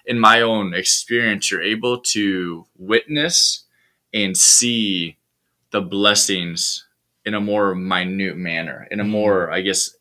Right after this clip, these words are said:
Speaker 1: the, even the, even the little blessings.
Speaker 2: Right.
Speaker 1: You're not
Speaker 2: Right.
Speaker 1: focusing on the heavy revenues. You're not focusing on these,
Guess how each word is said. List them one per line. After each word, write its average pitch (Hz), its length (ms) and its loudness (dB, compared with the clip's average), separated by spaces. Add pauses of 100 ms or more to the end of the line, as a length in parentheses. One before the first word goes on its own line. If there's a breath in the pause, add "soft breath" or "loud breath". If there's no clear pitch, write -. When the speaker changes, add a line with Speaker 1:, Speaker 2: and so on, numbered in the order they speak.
(160)
Speaker 1:
the, 127 160 2
even 156 340 4
the, 107 420 0
even 127 320 -2
the 95 140 2
little 101 480 -2
blessings. - 640 -6
Speaker 2:
Right. 113 280 -4 (260 loud breath)
Speaker 1:
You're 117 140 0
not 107 240 8
Speaker 2:
Right. - 60 -16 (140 loud breath)
Speaker 1:
focusing 120 640 0
on 101 180 0
the 104 120 0
heavy 107 340 2
revenues. 92 520 0
You're 98 100 -8
not 92 220 -4
focusing 117 500 0
on 95 220 -2
these, 87 320 -6